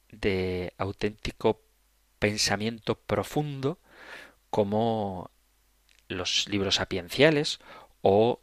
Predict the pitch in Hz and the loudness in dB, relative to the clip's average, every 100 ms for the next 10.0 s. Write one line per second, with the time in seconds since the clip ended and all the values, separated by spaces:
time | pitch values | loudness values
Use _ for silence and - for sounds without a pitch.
0 | _ - 110 110 - 117 110 104 110 107 | _ -10 0 0 2 0 2 2 2 2
1 | 101 98 101 107 - 101 101 - _ _ | 2 2 0 -2 -2 -2 -2 -14 _ _
2 | _ _ _ - 101 101 92 120 - 107 | _ _ _ -6 -2 -2 2 4 4 -2
3 | - 90 85 80 - - 90 90 - 117 | -8 -16 -14 -16 -14 -12 -12 -10 4 6
4 | 107 98 92 90 87 104 98 92 87 85 | 6 4 0 -2 -2 -2 -2 -4 -6 -8
5 | - 131 127 _ _ - _ _ _ _ | 2 2 2 _ _ -20 _ _ _ _
6 | _ _ _ _ _ _ _ _ _ _ | _ _ _ _ _ _ _ _ _ _
7 | _ _ _ _ _ _ _ _ _ _ | _ _ _ _ _ _ _ _ _ _
8 | _ _ _ _ _ _ _ _ _ _ | _ _ _ _ _ _ _ _ _ _
9 | _ _ _ _ - 101 104 98 - - | _ _ _ _ -2 0 0 0 -2 -4